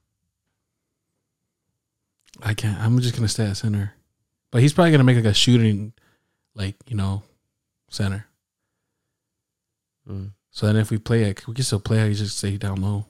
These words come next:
Speaker 1: I mean, I'm, I'm gonna try to make at least, like, he can shoot, but not, like, his, like, like, he can shoot, shoot, you know? You know
Speaker 2: Yeah.
Speaker 1: what I'm saying?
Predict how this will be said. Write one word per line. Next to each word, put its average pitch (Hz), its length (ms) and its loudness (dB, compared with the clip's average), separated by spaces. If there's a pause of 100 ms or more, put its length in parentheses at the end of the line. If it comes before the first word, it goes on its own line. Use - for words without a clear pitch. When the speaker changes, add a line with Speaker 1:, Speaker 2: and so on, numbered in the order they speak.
(120)
Speaker 1:
I 113 60 -2
mean, 135 120 6
I'm, 165 160 4
I'm 139 140 0
gonna 160 200 6
try 151 180 4
to 143 100 4
make 131 180 4
at 120 100 0
least, 123 180 2
like, 123 140 -4
he 123 60 -8
can 110 180 -2
shoot, 123 460 2 (120)
but 104 140 -4
not, 107 180 0
like, 107 280 -4
his, 104 300 -8
like, 92 300 -12 (1200)
like, 98 80 -14
he 107 60 -12
can 101 140 -10
shoot, - 320 -8
shoot, - 280 -8
you 101 120 -14
know? 104 180 -8 (520)
You 104 80 -10
know - 20 -2
Speaker 2:
Yeah. 135 40 0
Speaker 1:
what 139 80 2
I'm 139 80 0
saying? 147 220 -4